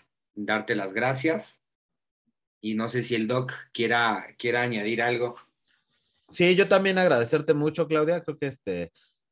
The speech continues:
Speaker 2: el tema, eh, dio para, para tener una buena conversación. No, de repente nos salimos un poco, pero es por lo mismo, ¿no? De,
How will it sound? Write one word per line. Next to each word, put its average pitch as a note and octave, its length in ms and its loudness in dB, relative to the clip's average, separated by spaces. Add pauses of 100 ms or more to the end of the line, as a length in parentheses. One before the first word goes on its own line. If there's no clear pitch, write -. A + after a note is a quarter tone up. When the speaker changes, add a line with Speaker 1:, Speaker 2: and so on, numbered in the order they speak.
(160)
Speaker 2:
el G2+ 160 -10
tema, B2 680 2
eh, F#2 140 -8
dio A2 200 2
para, F2 600 0 (460)
para E2+ 160 -4
tener G#2+ 240 0
una A2+ 180 0
buena G#2+ 260 0
conversación. F2+ 880 -6 (260)
No, G#2+ 360 -2
de A#2+ 220 2
repente E3+ 360 0
nos B2 160 -2
salimos C3 360 -6
un C3+ 100 -8
poco, C#3+ 320 -6
pero A2+ 220 0
es A#2 120 -4
por G#2+ 200 -4
lo F2+ 140 -6
mismo, E2+ 280 -10
¿no? B2+ 200 -10
De, E2 360 -6